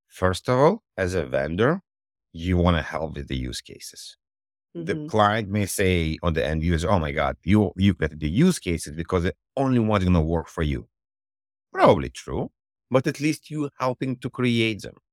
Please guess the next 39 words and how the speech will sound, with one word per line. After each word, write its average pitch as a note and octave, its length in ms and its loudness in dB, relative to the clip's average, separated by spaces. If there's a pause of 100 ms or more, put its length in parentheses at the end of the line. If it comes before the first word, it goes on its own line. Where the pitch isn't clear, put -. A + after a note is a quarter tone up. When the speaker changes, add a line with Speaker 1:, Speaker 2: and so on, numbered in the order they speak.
(260)
Speaker 1:
At - 160 -6
least C#3 160 -2 (100)
if A#2+ 140 -2
the G#2+ 80 -2 (120)
customer A#2 360 -4
doesn't G#2 240 -4 (200)
knows B2 280 -2 (460)
what G#2+ 200 6
they G#2+ 100 0 (180)
want, C3 200 0 (360)
you A2 80 -6 (140)
give A#2 120 -6
them A#2+ 180 -2
an A2+ 100 -6 (120)
idea G2 320 -8
and G#2 140 -6
you F#2 60 -6
guide E2 380 0
them. A#1+ 120 -14 (520)
This - 140 -14 (120)
is - 180 -6 (580)
the G2+ 60 4 (160)
last F2+ 260 2 (360)
customers F2+ 480 -2
that D#2 120 -6
got C2 200 -10
our D#2+ 80 -14 (120)
solution. G2+ 360 -2 (220)
This E2+ 140 -10
is F#2 120 -2
what D#2+ 140 0
they D#2+ 60 -2
were D2 220 -6 (120)
testing. - 280 -10 (640)
This E2 120 -4
is G2+ 100 0
what F#2 200 -2
they F2+ 120 2
did. E2 220 -2